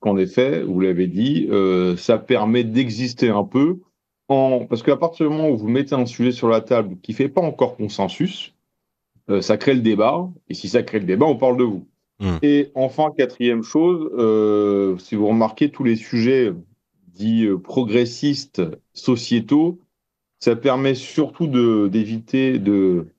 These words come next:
Speaker 1: parler des sujets qu'on ne maîtrise pas ou dans lesquels on n'a plus les, les cartes en main, qui sont les sujets normalement que l'État devrait prendre en charge, en premier lieu le président. À partir du moment où vous n'avez plus les pouvoirs, que les empires sont plus forts que vous,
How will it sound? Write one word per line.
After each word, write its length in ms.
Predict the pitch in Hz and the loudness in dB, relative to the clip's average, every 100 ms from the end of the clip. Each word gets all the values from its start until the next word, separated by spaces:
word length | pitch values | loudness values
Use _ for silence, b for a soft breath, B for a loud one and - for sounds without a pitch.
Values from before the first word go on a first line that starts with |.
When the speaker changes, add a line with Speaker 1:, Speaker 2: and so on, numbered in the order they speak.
| _ - | _ 0
Speaker 1:
parler 240 | 117 117 | 2 2
des 100 | 110 | 0
sujets 360 | 101 - 107 127 | -2 0 0 0
qu'on 160 | 98 | -2
ne 100 | 95 | 0
maîtrise 400 | 101 110 - 101 | 0 -2 -6 -10
pas 240 | - - 127 | -2 0 2
ou 220 | 101 92 | 0 -2
dans 220 | 95 98 98 | -4 -2 -2
lesquels 260 | 95 117 | -2 -2
on 60 | 98 | 0
n'a 120 | 92 | 0
plus 220 | 90 - | -2 -4
les, 140 | 104 92 | -2 -2
les 140 | 90 | -2
cartes 280 | 117 113 - | -2 -2 -2
en 80 | 104 | -2
main, 240 | 123 - _ _ _ - | -2 -6 _ _ _ -8
qui 80 | 98 | -4
sont 180 | 113 | 0
les 100 | 110 | 0
sujets 260 | 101 - 113 | 0 -2 0
normalement 420 | 107 101 107 110 | 2 2 2 0
que 180 | 110 101 | -2 -2
l'État 320 | 104 104 113 | 0 0 0
devrait 340 | 98 87 95 - | 0 0 0 -2
prendre 220 | 101 95 | -4 -4
en 60 | |
charge, 360 | 92 110 104 85 | -2 0 0 -2
en 120 | 85 | -10
premier 320 | - 101 98 | -2 0 2
lieu 60 | 101 | 0
le 80 | 104 | 0
président. 540 | - 87 92 110 139 - _ _ _ - | -4 -2 -2 -2 -4 -12 _ _ _ -6
À 80 | 87 | -2
partir 320 | 117 - 127 | -2 2 2
du 60 | |
moment 120 | 135 131 | 2 2
où 60 | |
vous 80 | 104 | 2
n'avez 140 | 113 | 0
plus 140 | 110 135 | 0 0
les 100 | 123 | -2
pouvoirs, 600 | 120 113 117 123 127 - | -2 -2 2 2 2 -2
que 120 | 107 | -2
les 160 | 101 104 | 0 -2
empires 280 | 110 131 | -2 -4
sont 140 | 123 104 | -4 -4
plus 140 | 107 | -4
forts 240 | 104 117 - | -2 -2 0
que 80 | |
vous, 400 | 120 113 127 135 | 0 0 -2 -4